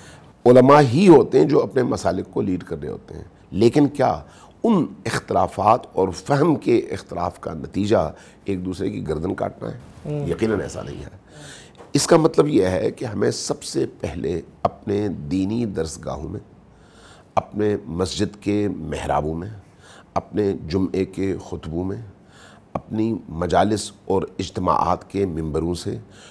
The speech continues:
Speaker 1: लोगों को जो मैसेज देना चाहिए, वो मुश्तरकात दीन पर सबको इकट्ठा करने का मैसेज है।
Speaker 2: हम्म।
Speaker 1: और इस तरह के इख्तलाफी मौज़ूआत पर, आ, सब्र, तहम्मुल, बर्दाश्त, बुर्दबारी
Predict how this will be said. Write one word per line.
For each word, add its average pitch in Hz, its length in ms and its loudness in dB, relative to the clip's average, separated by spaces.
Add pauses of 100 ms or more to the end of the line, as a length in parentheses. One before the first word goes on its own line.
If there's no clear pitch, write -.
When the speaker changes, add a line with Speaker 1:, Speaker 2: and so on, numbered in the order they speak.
(160)
Speaker 1:
लोगों 123 320 2
को 190 160 2
जो 165 120 4
मैसेज 107 480 -2
देना 101 300 -2
चाहिए, 101 300 -4
वो 139 640 6 (240)
मुश्तरकात 101 840 -2
दीन 107 600 0
पर 185 320 4 (360)
सबको - 420 0
इकट्ठा - 400 -4
करने 90 280 -8
का 80 120 -4
मैसेज - 320 -12
है। - 160 -16 (180)
Speaker 2:
हम्म। 147 200 -8 (440)
Speaker 1:
और 135 220 6
इस - 200 2
तरह 170 160 6 (140)
के 170 100 8
इख्तलाफी 113 720 2
मौज़ूआत 95 840 2
पर, 120 120 2
आ, - 1400 -4
सब्र, 117 500 4 (600)
तहम्मुल, 87 600 0 (260)
बर्दाश्त, 82 680 4 (280)
बुर्दबारी 85 840 0